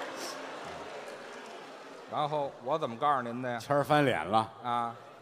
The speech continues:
Speaker 2: “我有时间也不简史。”
Speaker 1: 哎。是啊。
Speaker 2: 我那儿都是那。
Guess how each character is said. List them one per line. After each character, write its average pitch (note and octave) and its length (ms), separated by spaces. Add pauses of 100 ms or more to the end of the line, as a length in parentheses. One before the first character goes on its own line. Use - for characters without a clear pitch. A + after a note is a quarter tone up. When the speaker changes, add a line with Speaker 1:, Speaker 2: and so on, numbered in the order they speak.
(140)
Speaker 2:
“我 B2+ 100
有 A#2 220
时 D3+ 240
间 D3+ 180
也 C#3+ 80
不 A#2+ 160
简 A#2+ 240
史。” A#2 320
Speaker 1:
哎。 D#3+ 160 (1700)
是 F#3+ 220
啊。 G#2+ 100 (1160)
Speaker 2:
我 A#2+ 240
那 C#3+ 80
儿 D#3 80
都 A3+ 180
是 E3+ 180
那。 C3+ 140